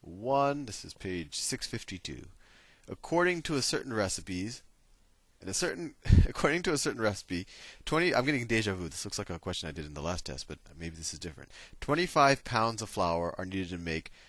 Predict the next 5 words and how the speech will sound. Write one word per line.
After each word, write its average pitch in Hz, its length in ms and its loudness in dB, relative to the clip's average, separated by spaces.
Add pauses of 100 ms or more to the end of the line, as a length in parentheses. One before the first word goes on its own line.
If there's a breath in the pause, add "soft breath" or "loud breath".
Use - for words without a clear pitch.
(140 loud breath)
three 135 340 2
hundred 101 500 2
rolls. 85 640 -6 (340 soft breath)
So, 87 340 -4 (540)
twenty-five 139 920 6